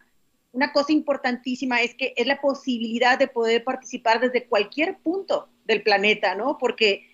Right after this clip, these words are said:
es un, es una convocatoria que se abre virtual, ¿sí? Y ahora mismo, pues, por ejemplo, tenemos participantes que, pues, en otro momento no podríamos trasladarlos, incluso como conferencistas magistrales, ¿no?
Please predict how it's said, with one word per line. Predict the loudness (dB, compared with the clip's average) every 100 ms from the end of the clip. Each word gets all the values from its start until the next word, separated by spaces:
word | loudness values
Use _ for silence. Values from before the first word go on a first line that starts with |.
| _
es | 0 2
un, | 2 0 0
es | 0 0
una | 2 4 4 2
convocatoria | -2 -2 0 0 0 0
que | -4
se | -2
abre | 0 0
virtual, | 0 -4 -6 -2 2 2 2 -6 _ _ _
¿sí? | -6 -6 -8 _ _ _ -20
Y | -8 2 4
ahora | 4 4
mismo, | 2 2 0 2
pues, | 0 0
por | -4
ejemplo, | -4 -6 -6 -4
tenemos | -4 -2 -2
participantes | -2 -2 -6 -10 -2 -2 -2 -2
que, | -2 -2 0
pues, | -2 0
en | 0
otro | 0
momento | 2 2 2 2
no | 2
podríamos | 2 2 2 0 -2 -8 -10 -2
trasladarlos, | 0 2 4 2 2 0 0 -4 _ _ _ -8
incluso | -6 -4 -2 -2
como | -2 -2 -2
conferencistas | -2 -2 -4 -4 -4 -2
magistrales, | -6 -6 0 2 2 -4
¿no? | -14